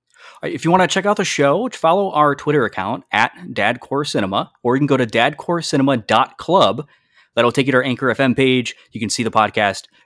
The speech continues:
any service you want. It's all there. Uh, follow me, Brandon, at that one guy sixty-four on Twitter.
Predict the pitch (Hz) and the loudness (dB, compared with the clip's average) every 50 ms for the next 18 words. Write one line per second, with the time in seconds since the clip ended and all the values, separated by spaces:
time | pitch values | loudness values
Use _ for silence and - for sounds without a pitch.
0 | _ - 208 202 175 147 - 143 127 120 113 - 117 104 104 101 98 101 - 95 | _ 0 2 2 2 2 2 2 0 0 -2 -2 -2 -2 0 0 -2 -2 -4 -6
1 | 92 - 143 110 95 92 92 95 95 92 - _ _ _ _ _ _ 113 110 - | -2 2 2 2 2 0 -2 -4 -4 -6 -8 _ _ _ _ _ _ -2 0 4
2 | 147 139 135 127 127 135 139 139 131 113 131 127 131 135 135 139 135 135 - _ | 6 6 6 6 4 4 4 4 2 2 0 2 2 4 4 2 0 0 -4 _
3 | _ _ - _ 120 117 117 113 123 120 117 123 120 117 117 117 110 - 131 120 | _ _ -6 _ 0 0 2 4 2 2 4 2 0 0 0 -2 -2 -2 -4 -6
4 | - 104 95 - 131 131 123 117 113 104 - - 196 220 233 240 - | -8 -12 -10 -8 -6 -6 -4 -4 -4 -4 -4 -2 0 0 0 -2 -6